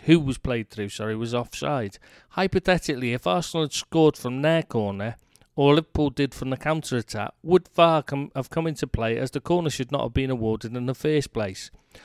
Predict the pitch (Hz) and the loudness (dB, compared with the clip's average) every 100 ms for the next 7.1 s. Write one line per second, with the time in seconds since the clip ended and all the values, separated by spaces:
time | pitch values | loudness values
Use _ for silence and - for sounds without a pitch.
0 | - - - 180 185 - 160 - 156 147 | -20 -10 0 4 4 2 0 2 2 2
1 | 135 - 143 135 123 127 151 147 110 98 | 0 0 -2 -2 -4 0 2 2 0 -4
2 | - - - _ _ - 143 156 131 113 | -10 -12 -16 _ _ -2 0 0 -2 -6
3 | 120 - - 135 117 104 - - _ _ | -6 -8 0 2 2 -2 -10 -20 _ _
4 | _ _ _ _ _ _ _ _ _ _ | _ _ _ _ _ _ _ _ _ _
5 | _ _ _ _ _ _ _ - 131 - | _ _ _ _ _ _ _ -8 -8 -6
6 | - 185 147 - 131 123 - 156 147 123 | -4 -4 -4 -4 -4 -4 -4 -4 -4 -4